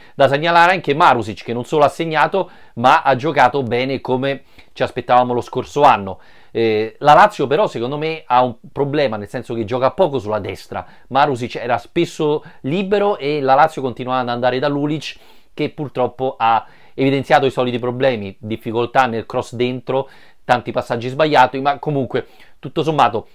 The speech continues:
buona la prova di Marusic, che insomma così inizia un po' a mettere sotto pressione Lazzari, perché oggi bene bene Marusic mi è piaciuto.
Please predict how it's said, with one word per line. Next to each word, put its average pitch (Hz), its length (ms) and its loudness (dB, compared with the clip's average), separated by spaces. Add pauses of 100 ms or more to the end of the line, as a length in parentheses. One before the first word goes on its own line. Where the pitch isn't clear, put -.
(100)
buona 147 300 2
la 135 100 4
prova 147 180 2
di 185 100 -4
Marusic, 180 560 2
che 185 400 -2
insomma 135 360 -4
così 143 440 -4 (440)
inizia 185 600 -2
un 117 160 -10
po' 151 180 0
a 131 80 4
mettere 135 380 -6
sotto 135 240 -6
pressione 135 380 -4
Lazzari, 113 360 0
perché 107 240 -8
oggi 127 240 -2
bene 120 300 -4
bene 117 300 -6
Marusic 104 400 -8
mi 113 140 -8
è - 20 -10
piaciuto. 113 480 -8